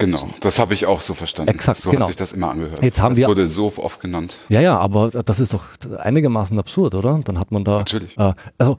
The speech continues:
Speaker 2: Content I D deswegen vielleicht noch die Überlegung ist, äh, äh, Google ist ein Megakonzern, die haben extrem viel Kohle, die haben die technischen, äh, Ressourcen und Möglichkeiten, so ein System auf die Beine zu stellen, das mehr oder weniger, äh, gut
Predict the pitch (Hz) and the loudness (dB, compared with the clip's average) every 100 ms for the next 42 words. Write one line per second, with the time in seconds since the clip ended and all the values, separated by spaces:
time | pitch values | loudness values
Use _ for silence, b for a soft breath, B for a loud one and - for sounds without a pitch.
0 | - 151 165 135 113 113 127 139 139 131 | 0 0 4 2 2 0 0 0 -2 -2
1 | 117 110 120 - 113 107 101 117 117 110 | -2 -2 -4 -4 -2 2 2 2 0 -2
2 | 110 - 110 82 98 110 95 110 110 b | -4 -4 -6 -8 -10 -10 -8 -10 -10 b
3 | b b _ - 139 139 127 120 113 104 | b b _ 0 2 4 2 2 2 2
4 | 107 104 113 143 143 131 110 104 107 110 | 0 2 2 2 2 0 2 2 2 0
5 | 101 92 101 - - 95 101 92 - 110 | 0 -2 -2 -6 -4 -2 -2 -4 0 4
6 | 117 113 - 98 98 101 98 95 - 101 | 4 4 4 2 2 -2 -2 -2 0 -2
7 | - 101 101 101 98 95 92 92 92 95 | 0 0 0 0 -2 -2 -2 -2 -4 -4
8 | 98 - 117 - 104 95 95 98 - 92 | -2 2 2 2 0 2 2 2 -2 -2
9 | 98 98 95 - 101 95 92 98 - 98 | 0 0 -2 0 0 0 -4 -4 0 0
10 | 101 101 - 98 95 104 - - 98 95 | 0 -4 -4 0 2 0 0 0 2 2
11 | 98 B B B - 95 95 104 113 110 | -2 B B B -6 2 4 6 4 4
12 | 98 98 101 101 98 98 - 95 95 95 | 2 2 2 2 2 0 -4 -6 -4 -8
13 | 101 - 113 117 - - | -8 2 4 4 0 -6